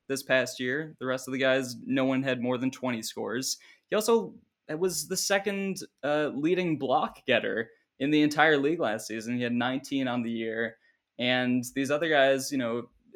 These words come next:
in, all in the mid-teens. I think they range from fourteen to sixteen, but DeClercq actually had them beat in total block numbers too. So DeClercq is also just one of those, like,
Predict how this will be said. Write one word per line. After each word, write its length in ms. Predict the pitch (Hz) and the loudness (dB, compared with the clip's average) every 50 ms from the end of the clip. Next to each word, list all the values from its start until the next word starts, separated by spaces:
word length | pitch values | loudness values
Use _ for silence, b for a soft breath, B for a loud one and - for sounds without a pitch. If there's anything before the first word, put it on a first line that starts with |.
| - - | -6 -2
in, 240 | 139 143 139 139 - | 0 0 0 2 6
all 200 | - 151 165 175 | 8 10 10 10
in 80 | 170 165 | 10 8
the 80 | 156 143 | 6 6
mid-teens. 720 | 139 143 147 135 123 - - 135 127 131 135 147 143 123 | 6 6 4 4 2 -2 0 0 2 2 0 0 -2 -2
I 60 | 117 | -4
think 180 | 117 120 113 - | -4 -6 -6 -6
they 80 | 110 | -4
range 240 | 113 117 113 113 117 | -4 -2 -2 -4 -6
from 160 | - 120 117 | -8 -10 -12
fourteen 420 | - - 123 123 120 - 127 117 113 | -8 -6 -6 -6 -6 -6 -6 -6 -6
to 60 | 117 | -6
sixteen, 400 | - 120 117 - - 175 185 185 | -6 -8 -8 -8 -8 -8 -6 -4
but 180 | 165 131 - 127 | -4 -4 -4 -6
DeClercq 340 | 123 - - 143 147 143 | -8 -6 -6 -6 -2 -2
actually 460 | 143 139 - - - 131 123 139 139 117 b b b b b b | -2 -2 -2 -4 -4 -2 0 0 0 0 b b b b b b
had 180 | - 127 131 123 | 2 4 4 4
them 140 | 151 147 | 4 2
beat 240 | 131 131 143 170 151 | 4 4 4 6 4
in 120 | 127 127 123 | 4 2 0
total 260 | - 139 143 143 131 | 2 2 2 2 2
block 320 | 117 127 131 147 160 - - | 4 4 6 6 4 4 -2
numbers 300 | 123 113 113 117 117 - | -4 -4 -4 -6 -6 -4
too. 240 | - 180 151 123 | -4 -2 -2 -2
So 340 | 113 - 143 139 143 135 b b b b b b b _ - | 0 0 2 2 2 0 b b b b b b b _ -8
DeClercq 340 | 175 - - 254 262 262 254 | -6 2 4 6 6 6 4
is 140 | 202 160 | 4 6
also 260 | 170 165 175 170 180 170 | 6 6 6 4 2 0
just 180 | 151 156 - | 0 -2 0
one 160 | 143 151 151 | 2 2 2
of 100 | 151 143 | 4 4
those, 200 | 139 135 135 127 | 2 2 2 2
like, 380 | - 120 113 113 113 - - | 2 2 2 2 0 -4 -12